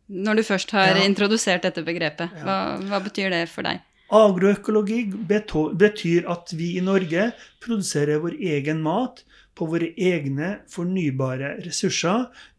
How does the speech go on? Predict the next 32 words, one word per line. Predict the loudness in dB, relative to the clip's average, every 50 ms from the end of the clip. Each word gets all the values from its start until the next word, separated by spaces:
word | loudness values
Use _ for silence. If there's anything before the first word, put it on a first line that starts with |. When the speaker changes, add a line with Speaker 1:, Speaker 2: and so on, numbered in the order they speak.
| -2
Speaker 2:
uten | 0 0 0 -2 -4 -8 -8 -6 -6 -6 -6 -8 -10 -12 _ _ -18 -14 -4 -2
å |
ha | -2 2
fokus | 4 4 4 4 0 -4
på | 0 2
sunn | 2 4 4 4 4 4 4 4
mat, | 4 4 4 2 -2 -8 -18 -20 _ _ _ _ -20 -18 -18 -18 -20 -20 _ _ 0
uten | 2 2 2 0 -2 -4 -4
at | -4 -2
vi | 0 0 0 0 0 -4 -10 _ -6
forurenser | 2 4 4 4 4 0 -4 -6 -8 -8 -6 -4 -2 -2 -2 -2 -2 -4 -2 0
luft | 0 0 0 -2 -8 -14 -18 -18 _ -8
og | -6 -4 -2
vann, | -2 -4 -4 -6 -4 -2 2 2 2 2 0 -4 -12 -20 -20 _ _ -4
og | -2 -2 0 -2 -4
at | -6 -6 -6
vi | -6
samtidig | -2 0 0 0 0 -2 -4 -4 -4 -4
har | -4 -4 -4 -4 -4
en | -4 -6
fruktbar | -4 -4 -4 -4 -4 -8 -10 -8 -8 -6 -6 -6
jord | -6 -8 -8 -10 -12
i | -12
Speaker 1:
Så | -10 -6 -2 0
det | 2 2 2
Speaker 2:
fremtiden. | 2
Speaker 1:
blir | 2 2 2 2
jo | 2
egentlig | 2 2 2 2 0 -2 -4 -4 -6 -4 -2
den | -2 -2 -2
definisjonen | -2 -4 -2 -2 -2 0 0 -2 -2 -2 -2 -4 -4 -4 -4
du, | -4 -4 -2 -2 -4